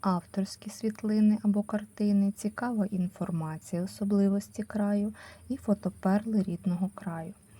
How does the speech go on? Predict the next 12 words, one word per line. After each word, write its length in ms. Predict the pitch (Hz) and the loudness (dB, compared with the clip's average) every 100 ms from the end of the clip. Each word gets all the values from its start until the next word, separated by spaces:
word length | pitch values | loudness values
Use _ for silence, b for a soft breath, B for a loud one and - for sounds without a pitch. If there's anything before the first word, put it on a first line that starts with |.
| B B B B - | B B B B 0
Анкета 680 | 196 190 - 214 - - 208 | 4 4 4 -2 -2 -2 0
для 340 | 190 175 208 | 0 0 0
авторів — 680 | 208 190 - 185 165 180 226 | 0 -2 -2 -2 -2 0 -2
це 200 | - - | -2 -2
основна 640 | 196 180 - 170 160 165 202 220 | 0 -2 -6 -6 -4 -4 -4 0
анкета 720 | 190 180 - 165 175 - 202 - _ _ - | -2 -2 -6 -6 -6 -4 -4 -4 _ _ -4
для 200 | 185 170 | -2 -2
поетів. 680 | - 190 175 156 151 - 185 - - | 0 0 0 -2 -6 -12 -14 -12 -4
Натискаємо. 1200 | 185 214 - 175 - - 180 160 160 165 185 277 - - - - _ _ _ - - - B B B B - | -2 -2 -4 -10 -10 -10 -6 -6 -6 -4 -4 -4 -10 -20 -20 -20 _ _ _ -20 -20 -20 B B B B 0
І 140 | 190 | 2
ось 280 | 185 269 - | 2 0 -6
відкривається 1000 | 196 - - 175 170 175 196 214 - 220 | -10 -8 -6 -4 -2 -2 -2 -2 -8 -10